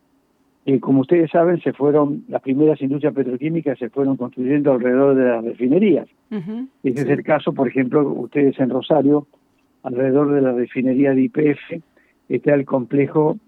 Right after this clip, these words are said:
Speaker 1: que originalmente era Pasa Petroquímica, hoy Pampa Argentina,
Speaker 2: Ujú.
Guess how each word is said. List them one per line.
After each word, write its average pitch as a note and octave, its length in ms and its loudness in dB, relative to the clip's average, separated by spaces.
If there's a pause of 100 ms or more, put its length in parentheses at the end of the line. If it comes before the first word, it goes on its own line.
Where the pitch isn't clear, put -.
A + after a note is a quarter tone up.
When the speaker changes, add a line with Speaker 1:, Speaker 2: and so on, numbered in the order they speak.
Speaker 1:
que C3+ 180 -2
originalmente C3 720 0
era B2+ 120 0
Pasa C3+ 320 -6
Petroquímica, C3+ 760 -2
hoy C3+ 220 2
Pampa C3+ 460 -2
Argentina, C3+ 720 0 (100)
Speaker 2:
Ujú. F#3+ 340 -14